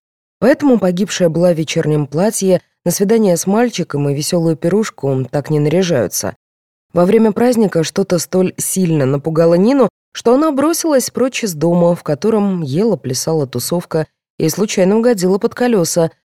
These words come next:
А Егор, наверное, очень любил сестру, вот и покончил с собой. Жаль, что никого из родных Нины в живых не осталось.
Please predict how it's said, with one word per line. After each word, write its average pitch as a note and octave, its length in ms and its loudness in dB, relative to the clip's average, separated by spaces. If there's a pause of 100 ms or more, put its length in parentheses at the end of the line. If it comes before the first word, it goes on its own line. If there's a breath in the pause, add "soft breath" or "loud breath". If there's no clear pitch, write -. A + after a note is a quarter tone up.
(120)
А F#3+ 180 2
Егор, G3+ 320 2
наверное, G#3+ 520 2
очень G3+ 340 0
любил F#3 340 0
сестру, D3 480 -2
вот D3+ 240 -2
и F3 60 -2
покончил C3 560 -2
с - 60 -8
собой. C3+ 440 -2 (720)
Жаль, G#3 300 2
что G3+ 300 2
никого F#3+ 480 2
из D#3 160 -2
родных F3 460 0
Нины G#3 340 2
в C3+ 40 -8
живых E3+ 360 -4
не D3 80 0
осталось. C#3+ 520 -2